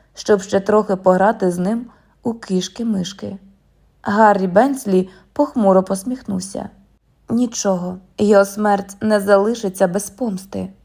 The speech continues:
Нехай за тиждень, місяць, можливо, два місяці. Яке це має значення? Адже зрештою Вірджинія Генрі, ні, Вірджинія Стоу, поправив він себе.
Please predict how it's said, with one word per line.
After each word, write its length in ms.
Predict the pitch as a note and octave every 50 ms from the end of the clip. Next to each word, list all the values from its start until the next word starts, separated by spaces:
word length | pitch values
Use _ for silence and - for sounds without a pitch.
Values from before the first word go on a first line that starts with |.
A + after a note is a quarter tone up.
| _ _ _ _ _ _ -
Нехай 600 | G#3+ A3 A3 G3 - - G#3 F#3 F#3 F#3 F#3 - -
за 260 | F#3+ F#3 F#3+ G#3 G3
тиждень, 800 | F#3+ F#3+ - G3 F#3 F#3+ G3 G3+ G3 G3+ G#3 G3 F#3+ F#3 F3+ F3+
місяць, 540 | F3+ F#3 G3 F#3+ - A3+ - - - - _ _ _ _ _ _ _ _ -
можливо, 760 | G#3+ G#3+ A3 G#3+ G3+ G#3+ C4 D#4+ E4+ E4 D#4 D4 C#4 C4 C4 - -
два 320 | - G3+ G3 B3 D4+ E4+ D4+
місяці. 720 | A#3+ G#3 G3+ G3 F#3+ G3 F#3+ F3+ F#3 - F#3+ F#3 F3+ F3+ - - _ _ _ _ _ _ _ _ _ _ _ _ _ _ _
Яке 380 | G3+ G3 F#3 F#3+ F#3+ F#3 G#3
це 180 | G#3 - - G3
має 260 | F#3+ F3+ F3 F3 F3+
значення? 680 | F3+ F#3+ G#3 G#3 F#3+ F#3 - - G3 G3 G3 F#3+ F#3+ F#3+ F#3+ _ _ _ _ _ _ _ _ _ _ -
Адже 240 | G#3 G#3+ G3 G3+ G#3
зрештою 500 | G3 G3 F#3+ G3+ A3+ A#3+ A#3 - G#3 F#3+
Вірджинія 520 | F#3 F#3+ F#3+ F3+ F#3 A3 A3+ A3 G#3 F#3+ F3+
Генрі, 520 | F3+ G3+ B3 C4+ C4 A#3+ A3 G3+ G3 - - - _ _ _ _ _ -
ні, 420 | G3+ G3+ G3 F#3+ F#3 G3 G3 - - - _ _ _ _ _ _ _ _
Вірджинія 600 | - G#3 A3+ G#3+ G3+ F#3+ G3 F3+ F3 F3 F3 G3
Стоу, 460 | G#3+ - - - D4 A#3+ F#3+ F3+ F3+ F#3+ - _ _ _ _ _ _ _ _ _ _
поправив 500 | - C#4 C4+ - B3 G#3+ G3 F3+ F3+ F3+
він 140 | F3 F3 F3+
себе. 460 | F#3 - C4+ A#3 G3+ F#3+ F3+ E3+ F#3